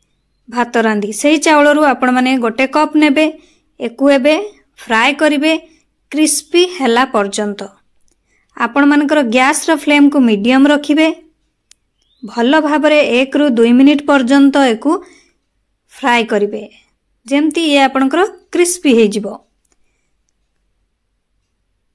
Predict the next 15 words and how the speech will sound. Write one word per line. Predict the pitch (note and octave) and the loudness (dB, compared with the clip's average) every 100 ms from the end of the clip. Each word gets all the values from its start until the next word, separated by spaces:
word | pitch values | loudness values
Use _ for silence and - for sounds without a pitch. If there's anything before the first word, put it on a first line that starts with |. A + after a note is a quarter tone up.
| _ _ _ C4+ | _ _ _ -4
ଏକରୁ | D#4 D#4+ E4 | -4 -2 -4
ଦୁଇ | C4 A#3+ C4 | 0 2 2
ମିନିଟ୍ | D4 D#4 D4 | 4 2 0
ପରେ | D4 C#4+ D4 D4+ - _ _ _ _ _ _ - | 0 2 2 -2 -8 _ _ _ _ _ _ -6
ଇଏ | B3 | -4
ତ | B3 | -2
ଅଟୋମେଟିକ୍ | B3 A#3+ C4 D4 D4 D4 | -2 0 0 0 0 -2
ଆପଣମାନଙ୍କର | C#4 C#4 C4+ C4+ C4+ | 0 2 2 2 0
ଭଲ | A#3 A3+ A#3+ | 0 0 0
ଭାବରେ | B3+ C4+ C4 | 0 0 0
ଫ୍ରାଏ | B3+ B3 C#4 | 0 2 2
ହେଇଯାଇଥିବ। | D4 D4+ D4 C#4+ D#4 D#4 - _ _ _ _ _ _ _ _ _ _ _ _ | 2 0 -2 -2 -4 -4 -12 _ _ _ _ _ _ _ _ _ _ _ _
ତାପରେ | C4 D4 D4 D#4+ | -2 -2 0 0
ଆପଣମାନେ | D4 C4 C4+ C4 C4 | 0 2 0 2 0
ଗ୍ୟାସ୍ଟିକୁ | A3 A3+ A#3 - A3+ | 0 -2 -2 -4 -4